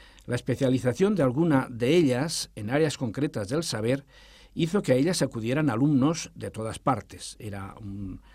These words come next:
un privilegio, lo mismo que sucede actualmente. Las mejores universidades, pues, tienen alumnos que provienen de zonas, eh, alejadas, que buscan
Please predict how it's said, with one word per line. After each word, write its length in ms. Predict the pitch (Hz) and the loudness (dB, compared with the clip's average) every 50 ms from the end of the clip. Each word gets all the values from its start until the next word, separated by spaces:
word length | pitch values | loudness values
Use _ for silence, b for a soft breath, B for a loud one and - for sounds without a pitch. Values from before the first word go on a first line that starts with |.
| b b b b b b b | b b b b b b b
un 220 | 95 98 98 92 | -10 -8 -8 -6
privilegio, 720 | - - 120 113 120 135 151 165 160 165 139 156 196 262 - b b b b b | -6 -4 -2 0 2 4 4 4 4 2 0 0 0 0 -2 b b b b b
lo 160 | - 135 156 | 0 2 2
mismo 240 | 202 208 165 156 147 | 4 4 4 2 2
que 120 | - - | 0 0
sucede 360 | - 117 92 - 113 110 104 | -2 -4 -4 -2 -2 -2 -2
actualmente. 720 | 104 98 - - 101 101 101 123 160 175 147 - - 95 82 - - - - - - _ - - _ _ _ _ - - _ _ - - - - | -4 -4 -4 -6 -6 -2 2 2 2 2 2 -2 -8 -12 -14 -14 -20 -20 -20 -20 -20 _ -20 -20 _ _ _ _ -20 -20 _ _ -20 -20 -12 -4
Las 240 | - 131 135 135 131 | 0 2 4 4 4
mejores 460 | 127 131 123 - 143 151 160 135 - | 4 2 4 4 4 4 4 2 2
universidades, 920 | 131 123 127 135 147 139 - 175 170 175 180 185 185 208 220 202 - - b b b b b b b b b b b | 2 2 4 4 2 2 2 2 4 4 4 4 4 2 2 0 -2 -8 b b b b b b b b b b b
pues, 180 | - 160 160 | 2 2 2
tienen 320 | - - 151 147 151 160 180 | 4 4 4 4 4 4 4
alumnos 420 | 180 156 147 143 156 165 165 165 | 4 4 4 4 2 2 0 0
que 100 | - 165 | -2 -2
provienen 560 | - 165 143 123 123 123 127 135 147 165 160 B B B B B B | 0 2 0 2 2 4 4 4 4 2 0 B B B B B B
de 200 | B 127 117 135 | B 0 0 2
zonas, 640 | 123 - 135 135 135 139 143 147 139 139 - - - b b b b b b | 2 4 6 6 6 8 6 6 4 2 -2 -4 -6 b b b b b b
eh, 300 | 113 117 117 117 113 113 110 | -4 -2 0 0 0 0 2
alejadas, 600 | 123 139 139 135 185 190 185 165 202 214 - - | 2 2 2 4 4 4 4 4 2 -2 -2 -4
que 100 | 127 117 | -4 -2
buscan 500 | 120 131 131 - - 151 170 196 202 | 0 0 -2 -2 -2 -2 0 -2 -2